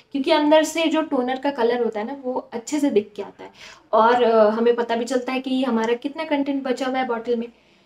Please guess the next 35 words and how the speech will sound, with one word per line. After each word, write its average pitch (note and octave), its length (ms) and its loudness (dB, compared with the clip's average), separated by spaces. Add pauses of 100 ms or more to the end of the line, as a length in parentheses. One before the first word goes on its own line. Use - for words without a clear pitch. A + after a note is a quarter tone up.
(240)
तो E4 180 6
ये D4 320 2
spray B3 380 4
bottle D4 300 4
है D#4 240 -2 (560)
और D4+ 200 6
इस C4+ 200 -4
पे D#4 180 0
एक D#4 160 -4
protection B3 480 -2
की C#4+ 100 0
cap G#3 380 2
दी G#3 60 0
गई G3 180 0
है, G3+ 60 2
तो - 120 -8 (100)
आराम D#4+ 380 6
से E4+ 120 -6
इसको E4+ 200 -6
लेकर C4+ 380 0
के C#4 120 -4
कहीं C#4 320 -4
भी D#4 120 -2
travel A3+ 360 0
कर A3 140 0
सकते G#3+ 320 -8
हैं, A#3+ 140 -8
कभी A#3 260 -2
ये B3 200 0
आपका A3 300 0
product G3+ 440 -8
leak B3 320 -8
नहीं F#3+ 180 -4
होगा। F#3 260 -12 (460)
तो G#3+ 580 4